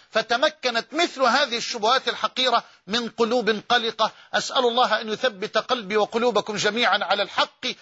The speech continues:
والحب له ولرسوله صلى الله عليه وآله وسلم، إنه ولي ذلك. مولاي، يبقى ده تصحيح. مر أنس بن مالك على الصبيان يلعبون، وضعوا دجاجة وجعلوها هدفاً للرمي، فصحح لهم هذا الخطأ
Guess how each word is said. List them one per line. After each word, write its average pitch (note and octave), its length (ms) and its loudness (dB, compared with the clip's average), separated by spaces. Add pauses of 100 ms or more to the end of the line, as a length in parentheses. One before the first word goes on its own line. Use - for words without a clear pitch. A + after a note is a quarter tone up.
(180)
والحب A3+ 520 0
له B3 240 2
ولرسوله A#3 800 0
صلى A#3 280 0
الله G#3+ 380 0
عليه G3+ 240 -2
وآله G3 300 0
وسلم، G3 380 0 (320)
إنه A3+ 180 0
ولي A3 200 4
ذلك. G#3+ 320 -2
مولاي، F#3+ 200 0
يبقى F3+ 160 -2
ده F3+ 160 0 (260)
تصحيح. D4+ 640 0 (320)
مر C4+ 460 2
أنس C#4 260 -2
بن A#3+ 120 -8
مالك C4 360 0
على A#3+ 160 2
الصبيان C4 500 0
يلعبون، A#3+ 560 0 (320)
وضعوا A#3+ 460 4
دجاجة A3 540 2
وجعلوها G#3+ 720 2
هدفاً D4 280 2
للرمي، B3 460 4 (240)
فصحح A3 600 -4
لهم A3+ 240 0
هذا A#3 180 2
الخطأ B3+ 420 0